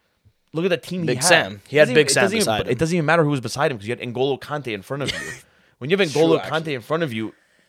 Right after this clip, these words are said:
Speaker 2: I, I, I still
Speaker 1: you don't gotta
Speaker 2: think
Speaker 1: do
Speaker 2: that was
Speaker 1: nothing.
Speaker 2: probably the best bit of business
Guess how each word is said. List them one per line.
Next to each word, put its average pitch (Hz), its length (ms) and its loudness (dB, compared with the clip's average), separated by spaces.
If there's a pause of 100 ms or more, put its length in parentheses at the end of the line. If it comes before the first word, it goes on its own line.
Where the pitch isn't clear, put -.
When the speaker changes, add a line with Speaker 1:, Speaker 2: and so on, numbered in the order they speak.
(140)
Speaker 2:
I, 165 480 4
I, 160 100 4
I - 40 6
still 196 200 0
Speaker 1:
you 202 40 6
don't 180 80 4
gotta 160 140 10
Speaker 2:
think 123 40 -4
Speaker 1:
do 127 40 0
Speaker 2:
that 170 80 6
was - 100 10
Speaker 1:
nothing. 165 80 2
Speaker 2:
probably 160 140 4
the 156 100 -2
best 135 320 -4
bit 131 120 -4
of 127 200 -8
business 131 400 -8